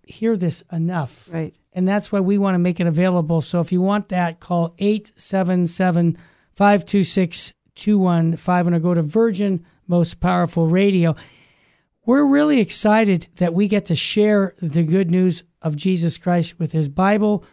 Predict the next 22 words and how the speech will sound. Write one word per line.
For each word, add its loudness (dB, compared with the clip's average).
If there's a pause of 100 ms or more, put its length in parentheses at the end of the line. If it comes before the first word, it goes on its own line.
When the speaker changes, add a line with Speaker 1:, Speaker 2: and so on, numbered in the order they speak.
(120)
Speaker 1:
with -8
his -6
sacraments, 0 (300)
because -2 (140)
there 0
is 0
such -4
a 0
lack 0
of 0
knowledge 2
about -2
our -2
Catholic -6
faith. -2 (180)
So -2
many 2
people -2
have 0
left -2
the -10
church -4